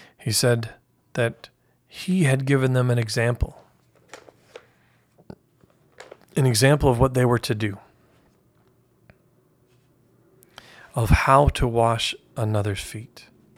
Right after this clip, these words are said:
how to, wa-, uh, if you will, which is symbolic and a metaphor for what the Lord did at Passover,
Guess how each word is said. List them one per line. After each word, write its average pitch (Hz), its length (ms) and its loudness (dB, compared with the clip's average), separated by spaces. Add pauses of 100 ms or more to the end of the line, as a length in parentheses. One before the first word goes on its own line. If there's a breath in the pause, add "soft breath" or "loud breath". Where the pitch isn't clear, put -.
(1800 loud breath)
how 131 300 2
to, 117 420 -2 (800 soft breath)
wa-, 107 240 -4 (180)
uh, 117 180 -4 (260)
if - 180 -8
you 113 80 -4
will, 113 140 0
which 110 160 4
is 104 300 -4 (100)
symbolic 113 500 0
and 107 100 -2
a 107 40 -2
metaphor 113 440 -2
for 104 340 -2 (640 soft breath)
what 110 400 -2 (720)
the 107 100 -2
Lord 117 260 2
did 117 140 0
at 107 100 -6
Passover, - 680 -4